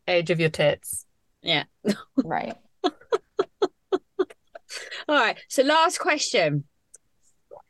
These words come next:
Speaker 2: I don't know how this is gonna, what, like, uh, emotions this is gonna provoke, but let's see. Who is the queen of Potomac?
Speaker 1: Oh.
Speaker 3: I love Karen Huger.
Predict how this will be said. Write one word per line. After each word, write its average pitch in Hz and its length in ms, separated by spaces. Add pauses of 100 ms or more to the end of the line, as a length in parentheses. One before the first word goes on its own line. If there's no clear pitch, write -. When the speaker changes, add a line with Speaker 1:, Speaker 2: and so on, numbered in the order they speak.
(680)
Speaker 2:
I 196 60
don't 202 100
know 208 180
how 196 100
this 196 200
is 180 100
gonna, 180 280 (400)
what, - 300
like, - 520
uh, 175 140 (120)
emotions 175 540
this 165 120
is 160 80
gonna 160 220
provoke, 151 380
but 139 100
let's 147 160
see. 135 260 (520)
Who 330 420
is 302 180
the 302 120
queen 254 600
of 226 200
Potomac? 220 840 (800)
Speaker 1:
Oh. 196 500 (1800)
Speaker 3:
I 302 720 (280)
love 220 680 (240)
Karen 196 460
Huger. 170 640